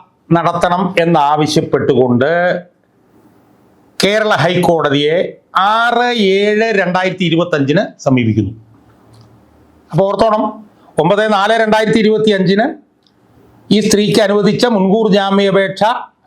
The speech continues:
റദ്ദാക്കണം എന്നുള്ള കേസിൽ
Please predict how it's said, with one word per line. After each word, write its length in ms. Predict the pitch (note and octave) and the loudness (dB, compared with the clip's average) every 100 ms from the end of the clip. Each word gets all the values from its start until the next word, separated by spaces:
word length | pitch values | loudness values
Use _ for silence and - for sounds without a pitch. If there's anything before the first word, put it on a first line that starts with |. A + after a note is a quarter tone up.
| - | -4
റദ്ദാക്കണം 800 | E3+ E3 G3 F#3+ G3+ G#3+ B3 C4 | 0 0 0 0 0 0 -2 -2
എന്നുള്ള 640 | F#3 F#3+ F#3 F#3+ F#3+ G#3 G#3+ | 0 0 0 0 0 -2 -2
കേസിൽ 500 | F#3 F#3 F#3 G#3 D4 | -2 -2 -2 -2 -4